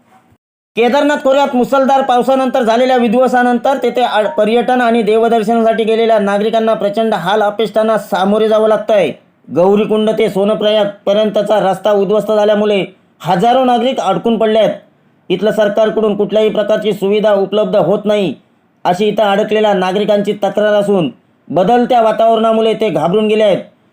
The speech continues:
कुठल्याही प्रकारचे नेटवर्क उपलब्ध नसल्याने कुटुंबाशी संपर्क साधणे कठीण होऊन बसलं आहे.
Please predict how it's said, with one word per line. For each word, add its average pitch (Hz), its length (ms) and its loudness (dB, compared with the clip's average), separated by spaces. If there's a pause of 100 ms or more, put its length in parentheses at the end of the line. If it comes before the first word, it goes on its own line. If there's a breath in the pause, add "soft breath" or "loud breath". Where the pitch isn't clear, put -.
(220)
कुठल्याही 208 380 0
प्रकारचे 214 420 0
नेटवर्क 208 460 0
उपलब्ध 185 420 -2
नसल्याने 208 540 0
कुटुंबाशी 208 600 -2
संपर्क 202 460 -2
साधणे 208 340 -2
कठीण 208 300 -2
होऊन 208 220 0
बसलं 202 240 0
आहे. 196 180 0